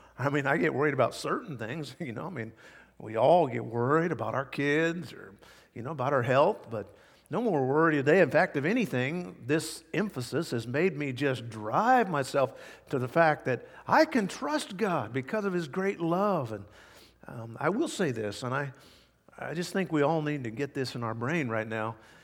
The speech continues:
and that is you're gonna need to get a long-haul mentality on this whole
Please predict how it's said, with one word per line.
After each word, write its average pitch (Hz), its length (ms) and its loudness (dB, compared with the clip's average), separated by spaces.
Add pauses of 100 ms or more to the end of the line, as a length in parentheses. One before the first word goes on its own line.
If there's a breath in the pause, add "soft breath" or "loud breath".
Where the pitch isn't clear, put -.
(200 loud breath)
and 117 120 -6
that 151 160 8
is 156 360 2
you're 127 140 -6
gonna 196 220 -2
need 285 180 -4
to 185 80 0
get 143 220 0
a 127 60 2
long-haul 123 680 0
mentality 101 680 -10
on 95 140 -14
this 98 160 -18
whole 127 540 -6